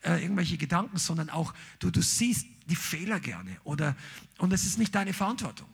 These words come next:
Ja, also nicht so, dass du, dass du, dass Gott dich da eingesetzt hat darüber oder dass das in deinem Bereich ist, sondern einfach nur, das fällt dir auf. Manche von uns haben das aus der Welt mitgebracht. Das fällt uns automatisch auf. Dann korrigier deine Wahrnehmung.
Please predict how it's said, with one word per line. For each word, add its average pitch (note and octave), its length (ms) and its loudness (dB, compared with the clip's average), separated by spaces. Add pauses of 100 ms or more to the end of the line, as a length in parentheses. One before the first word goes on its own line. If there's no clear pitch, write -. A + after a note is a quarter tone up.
(140)
Ja, B2+ 160 -6
also D3+ 180 -4
nicht G#3 160 2
so, F#3+ 80 -2
dass F3 160 0
du, E3+ 160 0 (240)
dass - 160 2
du, F3+ 200 0 (160)
dass E3 220 0
Gott G3 160 2
dich F3+ 140 0
da D#3+ 300 -2 (720)
eingesetzt G3 520 0
hat B2+ 140 -6
darüber C3+ 300 0
oder D3 180 0
dass C#3+ 160 0
das - 200 -4 (220)
in F3 120 2
deinem F#3+ 220 4
Bereich E3+ 360 2
ist, F#3+ 120 2
sondern E3 220 4
einfach G3 280 0
nur, G3 260 6 (220)
das - 160 4
fällt A#3 220 2
dir G3+ 140 0
auf. B3 200 0 (180)
Manche A#3 300 4
von A#3+ 200 2
uns A3 200 2
haben G#3+ 140 4
das G3+ 160 0
aus - 160 2
der F3 120 2
Welt G3+ 220 2
mitgebracht. - 680 -12 (600)
Das - 160 4
fällt A3 180 4
uns F#3+ 140 0
automatisch F3+ 580 2
auf. - 300 -18 (360)
Dann F#3+ 240 0
korrigier G3+ 680 2 (340)
deine F3+ 260 -4
Wahrnehmung. G#3+ 520 -8